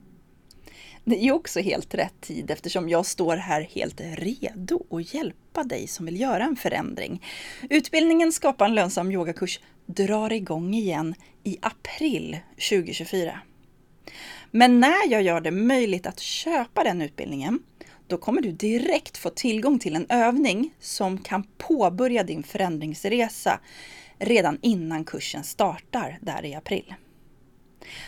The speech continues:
Nu är det verkligen inte lång tid kvar innan jag kommer göra det möjligt för att köpa den här utbildningen.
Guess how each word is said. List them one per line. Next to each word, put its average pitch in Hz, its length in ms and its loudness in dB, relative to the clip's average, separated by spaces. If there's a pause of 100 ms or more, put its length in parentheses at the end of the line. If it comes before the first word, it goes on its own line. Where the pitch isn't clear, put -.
(120)
Nu 294 220 8
är 247 100 10
det 214 60 6
verkligen 180 340 4
inte 170 140 -2
lång 175 160 4
tid - 220 -2
kvar 190 440 4
innan 185 500 2
jag 156 180 2
kommer 170 200 -4
göra 156 160 0
det 156 60 2
möjligt 277 520 4
för - 140 -8
att 156 80 -6
köpa 220 420 0
den 240 100 0
här 156 140 -2
utbildningen. - 680 -6